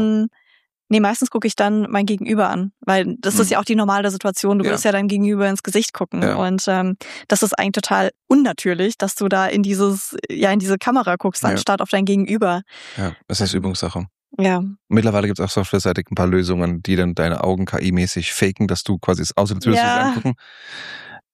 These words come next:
Speaker 2: <laughs> Wie gut das klappt, sei mal dahingestellt. Aber prinzipiell guck den Leuten in die Augen.
Speaker 1: Genau, und wenn das Gegenüber dann spricht, dann kannst du natürlich
Speaker 2: Ja.
Speaker 1: die Person angucken und nicht die Kamera.
Speaker 2: Exakt.
Speaker 1: Aber gerade wenn du einen Vortrag hältst.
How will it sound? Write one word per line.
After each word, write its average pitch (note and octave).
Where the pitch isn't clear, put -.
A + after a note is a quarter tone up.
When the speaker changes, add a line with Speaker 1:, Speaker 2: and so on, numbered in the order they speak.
Speaker 2:
<laughs> -
Wie E3+
gut B2+
das A2+
klappt, -
sei F#2
mal F2
dahingestellt. F2+
Aber D#2+
prinzipiell D#2
guck -
den D#2+
Leuten D2
in C2
die -
Augen. -
Speaker 1:
Genau, G3
und G3
wenn G#3+
das A3
Gegenüber G#3+
dann G#3+
spricht, -
dann G3
kannst G3
du -
natürlich F3
Speaker 2:
Ja. -
Speaker 1:
die G3
Person F#3
angucken F#3
und G3+
nicht F#3
die G3
Kamera. F#3+
Speaker 2:
Exakt. -
Speaker 1:
Aber G3+
gerade G3+
wenn G#3
du F#3+
einen F#3+
Vortrag G3+
hältst. -